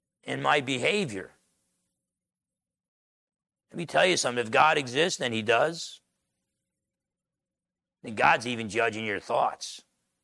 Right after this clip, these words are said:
To anybody here who thinks they've arrived, you're lying to yourself, okay?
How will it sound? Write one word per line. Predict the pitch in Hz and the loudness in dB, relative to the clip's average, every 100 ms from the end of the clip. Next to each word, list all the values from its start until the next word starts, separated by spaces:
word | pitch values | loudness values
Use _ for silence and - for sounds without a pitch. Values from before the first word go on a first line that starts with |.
| _ _ _ _ _ _ _ _ _ _ _ _ _ | _ _ _ _ _ _ _ _ _ _ _ _ _
To | 107 - | -12 -6
anybody | - 175 190 180 170 | -2 2 4 4 2
here | 143 185 180 156 123 | 0 4 6 6 4
who | 123 | -4
thinks | 143 156 131 | -4 -4 -2
they've | 143 143 | -2 0
arrived, | 123 110 127 170 185 170 - _ _ _ _ _ _ _ _ _ _ _ _ _ | 0 2 2 2 -2 -12 -20 _ _ _ _ _ _ _ _ _ _ _ _ _
you're | 104 123 | -14 -6
lying | 120 131 127 101 | 0 0 0 -4
to | 104 | -12
yourself, | 92 - 82 69 - - - _ _ _ _ - | -12 -12 -12 -14 -18 -20 -20 _ _ _ _ -20
okay? | - 107 110 113 | -10 -8 -8 -10